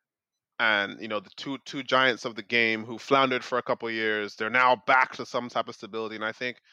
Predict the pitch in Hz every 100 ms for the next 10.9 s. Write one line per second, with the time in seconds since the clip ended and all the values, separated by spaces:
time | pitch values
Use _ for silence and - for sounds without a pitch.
0 | _ _ 135 - 143 151 135 120 - -
1 | 123 104 98 98 90 90 80 _ _ _
2 | _ _ _ _ 127 123 - 139 120 _
3 | _ _ 110 139 - 143 123 120 107 _
4 | 107 101 95 - 113 113 135 - - 214
5 | - _ _ - 117 113 110 131 - _
6 | _ _ _ 104 101 110 101 92 98 95
7 | 98 98 95 101 101 - 104 98 95 -
8 | 98 - 104 98 101 95 98 95 107 117
9 | 143 104 101 123 113 104 117 165 - -
10 | - 143 156 - 170 147 127 107 92